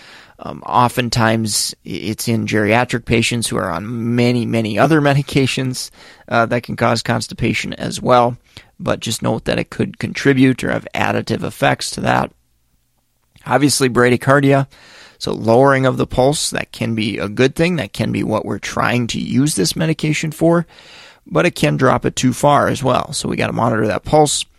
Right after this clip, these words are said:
and same thing with, with blood pressure there. Keep an eye out for dizziness, falls. That's gonna be indicative potentially, uh, of too significant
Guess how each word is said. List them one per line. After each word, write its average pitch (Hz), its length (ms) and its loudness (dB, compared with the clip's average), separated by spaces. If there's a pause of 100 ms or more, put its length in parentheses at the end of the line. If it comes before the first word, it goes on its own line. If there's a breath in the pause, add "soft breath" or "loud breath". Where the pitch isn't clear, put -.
(220)
and 127 240 0
same 123 180 2
thing 113 220 0
with, - 260 -8
with - 240 -4
blood - 220 -2
pressure - 380 -6
there. - 260 -12 (880 loud breath)
Keep 156 180 2
an 147 60 4
eye 143 140 4
out 143 160 2
for 131 100 -2
dizziness, 143 800 2
falls. 139 720 4 (220)
That's 113 200 -6
gonna 120 160 -2
be 117 200 2
indicative 113 640 0
potentially, 117 800 -2 (360 soft breath)
uh, - 220 -2
of - 380 0
too 127 440 0 (100)
significant 123 920 -2